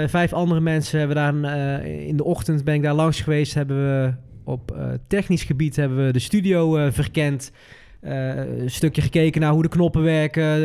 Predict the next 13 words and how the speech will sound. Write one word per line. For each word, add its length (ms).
eh, 340
de 80
software 520
die 100
wordt 160
gebruikt, 360
hoe 100
je 100
nummers 260
gaat 120
inladen, 580
hoe 200
je, 260